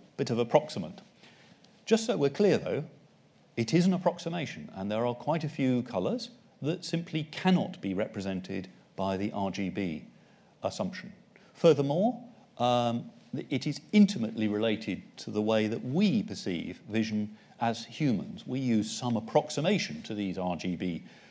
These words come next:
sensors, and there's quite a bit of work, and there's a huge and very interesting work about exactly how you choose these sensors in cameras, which ones you should use, and so on. So, for example, I'll just sort of pick one,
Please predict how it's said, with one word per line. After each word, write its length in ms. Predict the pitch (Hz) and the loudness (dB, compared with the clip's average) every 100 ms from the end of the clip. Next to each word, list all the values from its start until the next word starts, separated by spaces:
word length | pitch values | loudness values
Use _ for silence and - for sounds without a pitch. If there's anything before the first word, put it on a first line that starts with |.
| - - | -20 -6
sensors, 380 | 117 110 - 110 | -4 -4 -6 -4
and 80 | |
there's 120 | 123 113 | -4 -4
quite 240 | - 156 | -4 -4
a 40 | |
bit 280 | 104 - 156 | -4 -2 -2
of 140 | 101 92 | -2 2
work, 340 | 101 139 - | 4 4 2
and 100 | 127 | -6
there's 100 | 127 | -8
a 40 | |
huge 480 | - - 233 202 127 | -10 -4 -2 0 0
and 80 | 117 | -2
very 200 | 117 151 | -2 0
interesting 580 | - 185 - 107 - 95 | 4 2 2 -4 -4 -2
work 220 | 90 95 | 0 -2
about 240 | 95 95 117 | -2 -4 -2
exactly 520 | 98 104 135 - 143 | -2 -2 -2 -4 -4
how 120 | 127 | -2
you 180 | 131 120 | 0 0
choose 360 | 117 131 113 | -2 0 0
these 260 | 113 117 110 | 0 -2 0
sensors 420 | 127 123 - 110 | -2 -2 -2 -2
in 140 | 117 113 | 0 -2
cameras, 480 | 113 107 107 110 107 - - - | -2 -2 0 -2 -4 -14 -20 -4
which 220 | 135 156 | -4 -2
ones 240 | 131 113 110 | 0 0 2
you 100 | 123 | 0
should 200 | 127 104 | 0 0
use, 400 | 107 107 107 107 | 2 2 2 0
and 100 | 104 | -2
so 240 | - 107 | 0 0
on. 140 | - - - - _ _ - - - - - | -2 -12 -20 -20 _ _ -20 -20 -8 -8 -2
So, 420 | 117 95 92 - | 2 4 4 2
for 220 | - 160 | 6 6
example, 500 | 117 110 95 95 104 | 6 4 2 2 0
I'll 100 | 90 | 0
just 240 | 92 107 - | -2 -6 -8
sort 120 | 101 | -12
of 100 | - | -6
pick 160 | 165 170 | -6 -2
one, 280 | 98 101 | 0 0